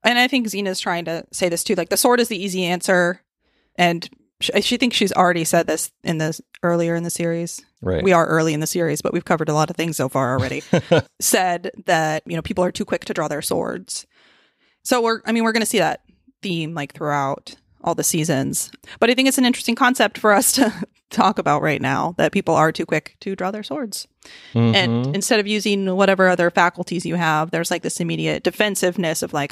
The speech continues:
Speaker 1: "I have to immediately defend my life," when there are opportunities to do other things or evade or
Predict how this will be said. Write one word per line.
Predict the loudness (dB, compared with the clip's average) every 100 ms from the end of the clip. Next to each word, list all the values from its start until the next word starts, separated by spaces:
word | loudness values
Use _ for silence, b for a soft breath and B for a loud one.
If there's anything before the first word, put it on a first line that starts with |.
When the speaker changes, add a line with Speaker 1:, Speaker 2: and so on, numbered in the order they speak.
| 4
Speaker 1:
"I | 6 6 2
have | 0 -4
to | -2
immediately | 0 0 0 -2 -2
defend | -2 -2 -2
my | 0
life," | 4 4 4 0 -6 _ b b b b -6
when | -4 -2 -4 -8 -14 0
there | 2 4
are | 4 2 0 0 0 2 0 -4 -2 0
opportunities | 2 0 -2 -2 -2 -4 -6 -12 -16 _ 0
to | 2 2
do | 4 4
other | 4 2
things | 2 2 2 0 -2 -4 -2
or | -2
evade | 0 0 0 -2 -2
or | -4 -6